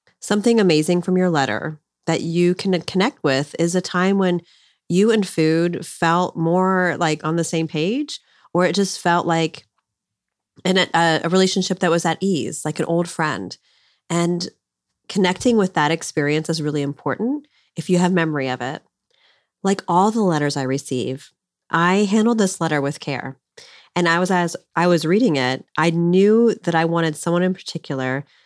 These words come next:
to help me sift through it and examine all the different moving parts. And the person that came to mind was someone that I met on Instagram.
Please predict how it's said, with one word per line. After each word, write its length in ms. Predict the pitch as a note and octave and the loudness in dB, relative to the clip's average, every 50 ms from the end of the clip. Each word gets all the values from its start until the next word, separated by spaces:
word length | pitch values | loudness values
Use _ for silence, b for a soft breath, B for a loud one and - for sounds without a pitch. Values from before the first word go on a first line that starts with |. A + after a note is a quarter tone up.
| b b b b b | b b b b b
to 100 | - F3+ | -6 -6
help 240 | F3+ - C#4 D#4 C#4+ | -4 -2 -2 0 2
me 120 | C4+ B3+ | 2 0
sift 300 | - - G3+ F3+ - - | 0 0 -2 -2 -2 -4
through 220 | - - D#3 C#3+ | -6 -4 -4 -4
it 180 | C3+ B2+ - - - - _ _ _ _ | -4 -6 -8 -10 -14 -20 _ _ _ _
and 200 | - E3+ F3 E3+ | -2 0 2 2
examine 480 | E3+ E3+ E3+ - F3+ F3+ F3+ F#3 F3+ - - | 2 2 2 2 2 2 4 2 2 0 0
all 220 | D#3 D#3+ E3+ F3 F3 | 0 2 2 2 2
the 80 | F3 | 2
different 300 | E3 E3 D#3 - D#3 - | 0 -2 -2 -2 -2 -2
moving 280 | D#3+ D#3 D3+ D#3+ D3+ D3 | -2 0 0 -2 -2 -4
parts. 520 | - - C3+ A2+ G2 E3 - - - - b b b b b b b b - | -4 -4 -4 -4 -4 -6 -10 -12 -18 -18 b b b b b b b b 0
And 100 | F3+ F#3 | 2 2
the 60 | F#3 | 2
person 280 | - A3 A3 A3 - C#4 | 2 0 0 2 2 0
that 120 | C#4 C4+ | 0 2
came 180 | - A3+ F#3+ F#3+ | 2 2 2 2
to 140 | F#3 - F#3+ | 0 0 0
mind 360 | F3+ D#3 C#3 C3+ C#3 C#3+ D3 | 0 0 0 0 -2 -2 -2
was 120 | D3+ D#3 - | -2 -2 -4
someone 400 | - A3+ B3+ D4+ E4+ E4+ D#4+ D4+ | -2 0 0 2 2 2 2 2
that 100 | C#4 B3 | 2 2
I 120 | G#3+ F#3+ | 2 2
met 300 | F3+ E3 D3+ D3 D3+ - - | 2 2 0 -2 -2 -4 -4
on 120 | E3 C#3+ | -6 -4
Instagram. 680 | - D3 D3 - - D3 D3+ C#3+ C#3+ C#3+ C#3+ C#3+ D3+ | -4 -6 -8 -8 -8 -6 -4 -4 -2 -2 -2 -4 -6